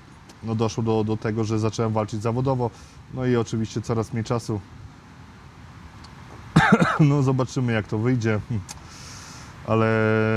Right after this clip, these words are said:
ale chyba, chyba nie, nie mają do mnie żalu aż takiego, że, że po prostu stracili, s-, stracili.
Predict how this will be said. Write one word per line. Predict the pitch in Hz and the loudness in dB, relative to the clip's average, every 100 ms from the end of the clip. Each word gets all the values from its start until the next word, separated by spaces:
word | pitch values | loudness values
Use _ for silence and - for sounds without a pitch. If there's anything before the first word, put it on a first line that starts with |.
| 110 110 110 117 127 | 2 2 2 2 2
ale | 120 113 | 0 0
chyba, | 143 147 131 123 | 0 0 0 -2
chyba | 156 143 135 | -2 0 0
nie, | 135 139 | 0 0
nie | 143 | 0
mają | 151 156 139 | 0 2 2
do | 113 | 2
mnie | 107 | 2
żalu | 95 98 98 | 2 2 2
aż | 92 | -2
takiego, | 92 104 95 | -4 -2 -2
że, | 92 95 | 0 0
że | 92 95 95 | 2 2 2
po | 92 92 | 0 -2
prostu | 98 - 104 | -4 -4 -4
stracili, | - 98 107 101 - - - - - | -2 0 4 4 2 -6 -18 -18 -18
s-, | - - - - - | -16 -14 -14 -14 -8
stracili. | - 107 98 - 117 113 113 | 2 4 4 4 8 10 10